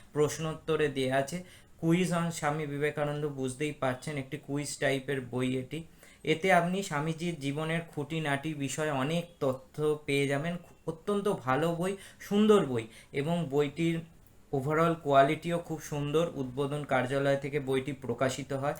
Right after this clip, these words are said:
এবং বইটির মূল্য হচ্ছে মাত্র পঁয়ত্রিশ টাকা। উদ্বোধন কার্যালয় থেকে বইটি প্রকাশিত হয়েছে এবং বইটির ভেতরে আমি একটু দেখে নিই। বইটি কিন্তু পেপার ব্যাক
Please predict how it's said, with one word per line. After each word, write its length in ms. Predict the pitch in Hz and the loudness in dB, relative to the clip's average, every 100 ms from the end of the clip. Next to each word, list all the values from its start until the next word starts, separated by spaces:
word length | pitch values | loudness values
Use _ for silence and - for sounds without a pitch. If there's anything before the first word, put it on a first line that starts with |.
| - - | -10 -14
এবং 300 | 131 139 147 | -6 -4 -2
বইটির 380 | 131 139 135 160 | 2 2 2 -2
মূল্য 400 | 143 135 139 151 | 0 0 0 0
হচ্ছে 420 | 147 147 143 165 | 0 -2 -2 -6
মাত্র 420 | 156 123 123 147 139 | -2 -2 -2 -4 -4
পঁয়ত্রিশ 540 | 131 135 131 139 139 - | -4 -4 -4 -6 -8 0
টাকা। 420 | 135 123 147 165 - - - | 0 2 0 -2 -8 -20 -10
উদ্বোধন 500 | 139 135 143 143 147 | -4 -2 0 0 -2
কার্যালয় 640 | 135 120 120 131 135 131 | 2 2 2 2 2 0
থেকে 260 | 127 135 139 | 0 -4 -4
বইটি 380 | 127 131 127 135 | -2 -2 -2 -4
প্রকাশিত 560 | 131 117 131 127 139 | -6 -4 -4 -4 -4
হয়েছে 440 | 139 135 131 165 165 - - - | -4 -2 -4 -4 -8 -8 -20 -8
এবং 160 | 165 160 | -2 2
বইটির 360 | 151 147 170 | 4 2 0
ভেতরে 420 | 135 139 143 156 156 | 0 0 2 2 4
আমি 380 | 147 151 151 - - - - | 2 -2 -4 -8 -20 -20 -18
একটু 200 | - 147 | -6 0
দেখে 380 | 135 127 160 143 | 2 2 0 -2
নিই। 120 | 151 | 0
বইটি 340 | 143 135 135 | 2 0 0
কিন্তু 340 | 147 160 156 160 | -6 -6 -4 -4
পেপার 340 | 127 123 147 139 | -2 2 4 4
ব্যাক 300 | 143 139 | 4 2